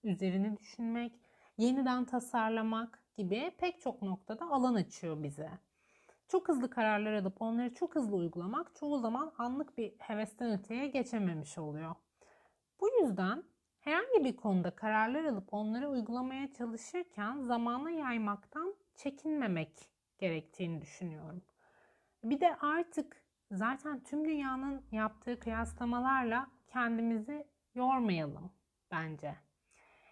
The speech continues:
Gelişme gösterdiğimiz alanlar kendimize en çok biz sarılalım istiyorum. Bunu da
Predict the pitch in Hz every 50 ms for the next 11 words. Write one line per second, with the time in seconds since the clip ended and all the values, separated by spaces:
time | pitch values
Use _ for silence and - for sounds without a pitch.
0 | _ _ - 240 247 262 - - - 349 320 320 302 285 - - 254 240 233 220
1 | 233 247 262 240 247 220 214 208 202 196 196 185 185 190 208 214 - - _ -
2 | 240 247 240 240 240 247 247 226 - - - - 302 302 - - 320 320 320 -
3 | - _ _ _ _ _ _ _ _ 254 254 311 311 - - - 190 175 170 156
4 | 156 151 147 147 147 147 147 - - - - 175 160 151 160 170 180 - _ _
5 | _ _ _ _ _ _ _ _ 285 311 339 330 330 330 320 320 320